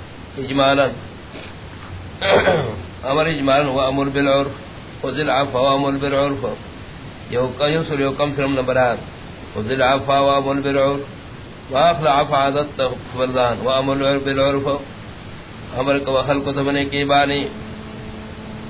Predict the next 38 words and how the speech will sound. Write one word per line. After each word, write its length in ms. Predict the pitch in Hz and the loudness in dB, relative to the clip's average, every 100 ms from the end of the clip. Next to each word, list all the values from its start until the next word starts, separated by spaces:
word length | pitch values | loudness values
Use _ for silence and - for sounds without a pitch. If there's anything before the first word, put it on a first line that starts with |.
| - 107 | -10 -2
دا 100 | 123 | 2
امر 280 | 117 151 165 | 4 4 2
اجمالاً 520 | 156 135 135 135 160 165 | 0 2 4 4 2 0
و 80 | 160 | -2
صورت 200 | 143 139 | -2 -2
انفال 340 | 139 139 143 156 | -2 2 4 4
کی 80 | 139 | 0
تفصیل 420 | 139 135 - 165 147 | -4 -4 -4 -6 -4
ذکر 240 | 139 127 127 | -2 -2 -2
کی، 180 | 156 151 | -4 -2
فامر 320 | 131 127 160 156 | 0 0 0 0
سا 100 | 147 | 0
پا 140 | 127 127 | 2 2
احکام 400 | 123 143 147 143 | 2 2 2 2
دا 100 | 135 | -2
غنیمت 380 | 131 131 139 165 - - - - - - - - - | -2 0 2 0 -2 -12 -12 -12 -12 -12 -12 -12 -10
او 120 | 113 120 | -4 0
پا 140 | 127 | 2
احکام 380 | 127 139 139 139 | 2 4 2 2
دا 100 | 127 | 0
جہاد۔ 420 | 131 127 123 113 - - - | 2 4 4 4 -2 -12 -6
کہ 60 | 123 117 | -4 0
خلق 200 | 160 156 151 | 0 0 0
تا 80 | 139 | 0
احکام 360 | - 143 151 | 2 2 2
دا 60 | 143 | 0
غنیمت 340 | 135 135 139 92 | -2 0 0 0
بیان 220 | 127 139 160 | 2 2 0
کر، 80 | 160 | -2
چلا 260 | 139 143 139 | 0 2 2
سبب 260 | 139 135 131 | 2 0 0
دا 40 | |
جڑی 320 | 127 123 131 | -4 -4 -2
ورزی 260 | 147 151 131 | -2 -2 -2
دارنگی 360 | 131 139 147 139 | 2 2 2 -2
قوانین 380 | 139 131 135 139 135 | 2 2 2 2 0
دا 60 | 120 | 0
جہاد 360 | 123 123 123 | 4 6 4